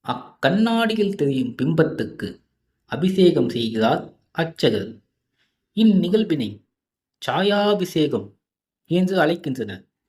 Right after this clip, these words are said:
மும்மூர்த்திகளின் திருவடிவாய் முருகப்பெருமான் அருள் புரிவதால் திருச்செந்தூரில் நடைபெறும் மகா கும்பாபிஷேகத்தின்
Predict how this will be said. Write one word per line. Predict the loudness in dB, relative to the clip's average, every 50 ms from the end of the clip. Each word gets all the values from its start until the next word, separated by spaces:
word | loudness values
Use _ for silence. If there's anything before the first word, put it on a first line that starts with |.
| _ _ _ _ _ _ 0
மும்மூர்த்திகளின் | 2 2 2 2 0 -2 -4 -4 -6 -6 -6 _ 0 2 2 2 2 0 -2 -4
திருவடிவாய் | -2 2 4 4 4 4 2 0 -2 -4 -6 -6 -8 -16 _ _ _ _ _ _ _ _ _ _ _
முருகப்பெருமான் | _ 0 2 2 6 6 4 4 4 -2 -10 -8 _ -2 -2 0 -2 -4 -4 -4 -4 -6 -8 -10 -14 -18 _ _ _ _ _ _ _ _ _ _ _ _ _ _ _ _ _ _
அருள் | _ 0 0 2 2 0 -2 -4 -8 -12 _ -4
புரிவதால் | 0 2 2 4 4 2 2 0 -2 -6 -12 -20 _ _ _ _ _ _ _ _ _ _ _ _ _ _ _ 0
திருச்செந்தூரில் | 0 0 -2 -6 -4 0 0 0 2 2 2 4 4 4 2 2
நடைபெறும் | 0 -2 0 0 -2 -2 -2 -6 -6 -6 -10 -14 -18 _ _ _ _ _ _ _ _ _ _ _ _ _ _ _ _ _ _ _ _ _ _ _ _ _ _ _
மகா | -2 -2 0 0 0 -2 -2 -4 -6 -8
கும்பாபிஷேகத்தின் | -6 -6 -4 0 0 2 2 2 0 -2 -2 0 0 2 2 2 -2 -2 -4 -6 -8